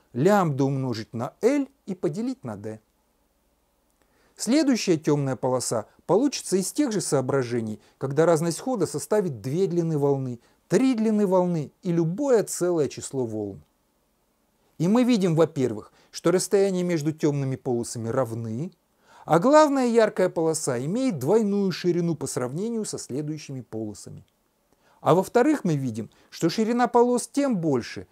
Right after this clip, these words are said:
чем уже щель и чем больше длина волны лямбда.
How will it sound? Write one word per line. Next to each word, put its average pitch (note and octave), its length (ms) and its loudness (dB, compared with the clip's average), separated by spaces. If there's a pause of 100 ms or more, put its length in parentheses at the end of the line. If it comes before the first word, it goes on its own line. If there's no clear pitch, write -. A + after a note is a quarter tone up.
(120)
чем E3 320 -2
уже C3+ 300 -2
щель C#3 600 -4 (240)
и D#3 120 -6
чем B2+ 240 -6
больше A3+ 340 -4
длина A#2+ 320 -6
волны A#2 360 -6
лямбда. F#2+ 480 -12